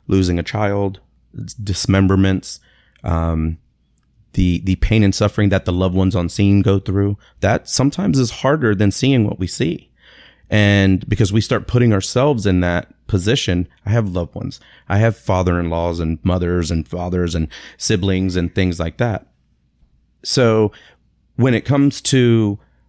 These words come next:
the aspect of dealing with those situations, um,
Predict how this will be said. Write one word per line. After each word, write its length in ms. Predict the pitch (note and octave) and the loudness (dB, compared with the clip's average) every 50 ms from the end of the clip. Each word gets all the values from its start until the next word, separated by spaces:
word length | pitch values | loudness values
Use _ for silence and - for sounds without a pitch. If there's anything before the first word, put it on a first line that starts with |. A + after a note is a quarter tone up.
| _ _ _ _ _ _ _ _ | _ _ _ _ _ _ _ _
the 440 | G2+ A2 A#2 A2+ A2 G#2+ G#2+ G#2+ - - | 0 2 2 4 4 2 2 0 0 -2
aspect 420 | A#2+ B2 A#2+ - - A2+ - - | -2 -2 -2 -2 -4 -4 -2 0
of 140 | A2 G2+ G2 | -2 0 2
dealing 320 | A#2+ A#2 B2 C3 A#2+ A2 | 2 2 4 4 4 4
with 180 | G2+ G2 - - | 2 2 0 0
those 240 | G2+ G2 G2 F#2+ - | -2 -2 -2 -2 -4
situations, 800 | G2+ - - F#2+ A2 D3 D#3 - - F#2+ F#2 F#2 F#2 - - - _ - - - _ - | -6 -4 -2 0 0 0 0 0 0 0 2 0 0 -2 -6 -14 _ -20 -20 -20 _ -4
um, 480 | G2+ G2 F#2 F#2 F2+ F2+ F2+ F2+ F2 | 0 0 2 2 2 2 0 -2 -2